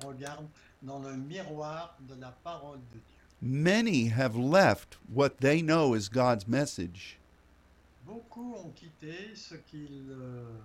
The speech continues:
Speaker 1: savent être le message de Dieu
Speaker 2: in order to fulfill some physical desire.
Speaker 1: pour accomplir quelques désirs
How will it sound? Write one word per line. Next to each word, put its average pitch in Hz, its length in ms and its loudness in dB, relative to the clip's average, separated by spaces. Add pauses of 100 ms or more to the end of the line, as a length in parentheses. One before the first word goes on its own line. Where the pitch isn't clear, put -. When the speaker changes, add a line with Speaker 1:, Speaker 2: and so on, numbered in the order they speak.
Speaker 1:
savent 190 640 -12 (100)
être 175 340 -14
le 127 160 -12
message 127 640 -12
de 113 100 -14 (120)
Dieu 95 80 -20 (380)
Speaker 2:
in 165 60 6
order 196 300 6
to 151 200 -2
fulfill 139 880 4
some 165 720 2
physical 143 1160 2
desire. 113 720 2 (1080)
Speaker 1:
pour 156 400 -12
accomplir 175 840 -12
quelques 147 760 -12
désirs 165 640 -12